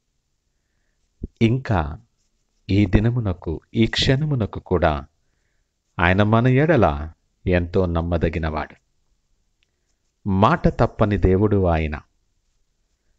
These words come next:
సమస్తమును సాధ్యము చేయగలిగిన దేవుడు.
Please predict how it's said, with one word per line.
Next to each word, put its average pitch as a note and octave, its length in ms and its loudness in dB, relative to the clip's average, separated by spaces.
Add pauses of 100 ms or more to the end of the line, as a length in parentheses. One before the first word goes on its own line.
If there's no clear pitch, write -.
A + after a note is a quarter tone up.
(140)
సమస్తమును G#2 1200 0 (320)
సాధ్యము G#2 800 -2 (120)
చేయగలిగిన F2+ 540 -4
దేవుడు. E2 400 -6